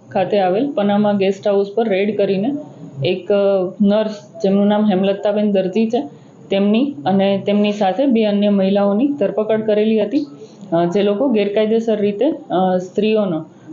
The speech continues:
અ, ગર્ભપાત કરાવતા હતા. આ કેસમાં વધુ આગળ જે પનામા ગેસ્ટ હાઉસના માલિક છે, તે સચિનભાઈ પટેલ, રહે બાળ-,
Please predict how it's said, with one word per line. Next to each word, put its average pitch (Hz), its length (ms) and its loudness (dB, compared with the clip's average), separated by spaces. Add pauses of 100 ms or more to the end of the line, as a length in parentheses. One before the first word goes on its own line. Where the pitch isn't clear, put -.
(140)
અ, 165 380 2 (100)
ગર્ભપાત 220 640 0
કરાવતા 190 440 0
હતા. 214 280 -2 (560)
આ 208 120 0
કેસમાં 240 760 0
વધુ 202 300 2
આગળ 214 340 0 (320)
જે 208 100 2
પનામા 208 440 0
ગેસ્ટ 208 360 0
હાઉસના 226 480 0
માલિક 208 440 0
છે, 214 140 -2 (360)
તે 196 220 2
સચિનભાઈ 208 560 0
પટેલ, 202 400 0
રહે 202 200 2
બાળ-, 190 360 0